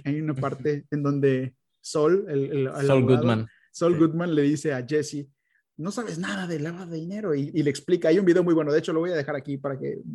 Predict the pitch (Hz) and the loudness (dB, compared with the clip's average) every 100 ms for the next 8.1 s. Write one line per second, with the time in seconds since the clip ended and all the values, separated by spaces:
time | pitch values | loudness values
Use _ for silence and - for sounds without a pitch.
0 | - - 165 143 143 147 135 147 139 139 | -14 -8 -2 0 0 -2 -4 -4 -4 -4
1 | 139 131 143 143 - - 85 - _ _ | -4 -8 -10 -14 -12 -12 -14 -16 _ _
2 | _ _ _ _ - _ - 180 185 220 | _ _ _ _ -20 _ -2 0 2 4
3 | 285 269 220 262 254 269 208 233 - 139 | 4 2 -2 -6 -4 -6 -6 -8 -6 -6
4 | 127 131 - 202 220 190 208 - _ _ | -6 -4 -2 -2 -2 -4 -4 -8 _ _
5 | _ - 147 156 139 202 226 - - 196 | _ -6 0 0 4 4 4 2 0 0
6 | 175 147 131 156 165 165 - 147 147 151 | 0 -2 2 2 2 0 -4 -2 -2 -2
7 | 202 160 - _ _ _ _ _ - 214 | -4 -6 -10 _ _ _ _ _ -2 0